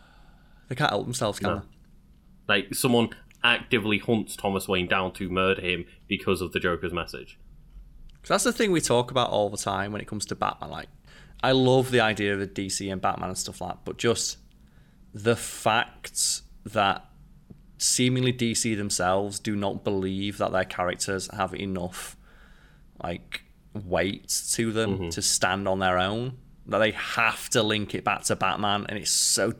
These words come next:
Speaker 1: desperate and cloying of, like, especially something like the Joker, where they went out of their way to talk about how, like, that quote from Todd Phillips of, like, "We're not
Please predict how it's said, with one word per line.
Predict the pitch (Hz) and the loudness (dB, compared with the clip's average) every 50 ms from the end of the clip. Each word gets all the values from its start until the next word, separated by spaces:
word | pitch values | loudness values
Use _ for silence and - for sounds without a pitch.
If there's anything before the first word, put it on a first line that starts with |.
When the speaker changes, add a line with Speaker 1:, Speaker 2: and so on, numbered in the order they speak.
| - - - | -8 -4 0
Speaker 1:
desperate | 131 117 117 117 - - - 131 113 95 | 2 2 2 2 2 2 2 2 0 0
and | 107 110 | 0 -4
cloying | - - 117 110 113 113 110 | -4 0 0 2 2 2 0
of, | 104 | 0
like, | 107 107 104 - - - - - - - | 0 0 0 -2 -6 -18 -20 -20 -14 -6
especially | - - - 202 185 196 | -2 2 4 4 6 6
something | - 190 175 165 | 6 6 6 4
like | 151 143 | 4 4
the | 139 | 4
Joker, | 127 131 127 127 123 123 - 104 | 4 6 6 6 6 4 2 2
where | 95 95 95 98 | 2 2 2 4
they | 104 110 107 | 4 4 4
went | 110 113 - | 4 2 2
out | 101 110 110 | 2 2 2
of | 110 107 | 0 2
their | 104 107 104 | 2 2 2
way | 95 95 98 101 117 | 4 2 2 2 2
to | 117 - | 2 2
talk | - 107 101 95 | 2 2 2 2
about | 113 98 95 | 2 2 2
how, | 95 92 - - - - - - | 0 -2 -2 -8 -18 -14 -8 -2
like, | - 135 139 - - | 0 0 0 2 2
that | 165 139 - | 2 2 2
quote | - - 135 120 123 131 127 | 2 2 4 6 6 4 2
from | - - 123 110 101 98 - - - | 0 0 0 0 0 -4 -8 -12 -8
Todd | - - 113 104 - | -2 0 0 0 0
Phillips | - - 113 101 110 110 - - | 0 0 0 2 2 2 0 0
of, | 104 | 0
like, | 104 104 - - - - - - | 0 -2 -2 -6 -20 -20 -14 -6
"We're | 117 110 131 139 139 127 120 | 2 4 6 8 8 8 6
not | 120 120 113 98 - - - - - - - - | 6 6 4 4 2 0 -4 -4 -2 -2 -2 -2